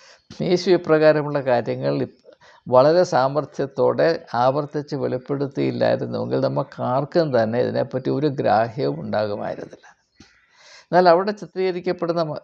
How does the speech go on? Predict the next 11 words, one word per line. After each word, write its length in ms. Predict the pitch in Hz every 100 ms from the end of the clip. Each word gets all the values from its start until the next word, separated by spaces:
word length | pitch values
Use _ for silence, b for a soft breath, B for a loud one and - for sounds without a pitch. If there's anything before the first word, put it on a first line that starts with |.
| -
ചുങ്കക്കാരനോ, 640 | 143 175 180 156 120 120 -
അവൻ 260 | 113 135 311 - _ b b b b 170
ഈ 80 | 175 143
പരസ്യമെന്ന് 760 | 123 151 160 - 214 196 180 156
പറയുന്ന 440 | 127 123 123 120 135 - - _ b b b b b -
ആ 120 | 127 135 131 101 - b b b _ -
ഭ്രമത്തിൻ്റെ 680 | 190 160 165 165 156 147
അടിമയല്ല, 600 | 123 113 120 127 117 87 87 208 _ _ b b b b
അവനിൽ 320 | 139 175 160
ആത്മാർത്ഥതയുണ്ട്. 1080 | 104 123 - 165 156 - 131 101 90 - - - _ _ _ - _ _ b b b b _
അവൻ 280 | - 131 196